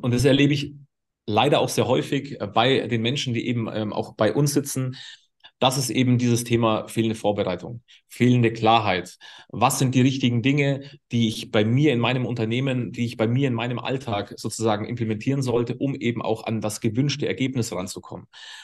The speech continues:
Und deswegen ist dieses Thema Umsetzung so enorm wichtig. Weil ich weiß nicht, wie es dir geht in deinem Bereich, aber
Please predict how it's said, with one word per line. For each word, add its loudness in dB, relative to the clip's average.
Und 0
deswegen 2
ist -2
dieses 0
Thema 0
Umsetzung 0
so 0
enorm 2
wichtig. -4
Weil 2
ich -8
weiß -2
nicht, -2
wie 0
es 0
dir 4
geht 2
in -4
deinem 0
Bereich, 0
aber -2